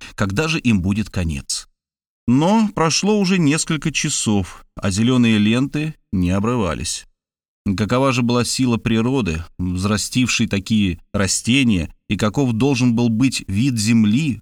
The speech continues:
в первые эры мироздания, когда под влиянием теплоты и влажности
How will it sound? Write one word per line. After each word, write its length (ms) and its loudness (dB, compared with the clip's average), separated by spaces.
в 140 -20
первые 500 -2
эры 260 -2
мироздания, 760 0
когда 320 -4
под 180 -6
влиянием 560 2
теплоты 640 -2
и 100 0
влажности 800 -2